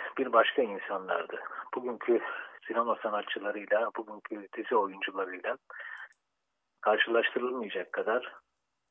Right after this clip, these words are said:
güç imkanlarda, kısıtlı imkanlarda ayakta durmaya çalışan insanlardı. Her türlü güçlüğe göğüs gererek o çok sevdikleri sinemanın içinde yaşamaya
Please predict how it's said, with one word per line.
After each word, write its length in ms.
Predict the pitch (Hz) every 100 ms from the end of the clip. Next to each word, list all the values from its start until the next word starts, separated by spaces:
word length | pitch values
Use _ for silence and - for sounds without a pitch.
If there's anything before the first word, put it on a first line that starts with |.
| _ _ _ _
güç 220 | - - 107
imkanlarda, 880 | 98 - 95 95 92 - 117 120 -
kısıtlı 440 | - - - 127
imkanlarda 720 | 113 95 101 92 90 87 107
ayakta 460 | - 104 107 - 113
durmaya 300 | 101 104 107
çalışan 460 | - 95 95 - 95
insanlardı. 840 | 90 - 87 85 85 82 - - _ - - - - - - _ -
Her 260 | 143 151
türlü 260 | - 120 110
güçlüğe 420 | 107 101 104 107
göğüs 360 | 113 104 110 -
gererek 420 | 98 95 113 - - - - - - _ _
o 80 | 110
çok 240 | - 127
sevdikleri 520 | - 107 - - - - -
sinemanın 380 | 104 107 107
içinde 360 | 98 - 95 101
yaşamaya 600 | 98 95 - 95 95 -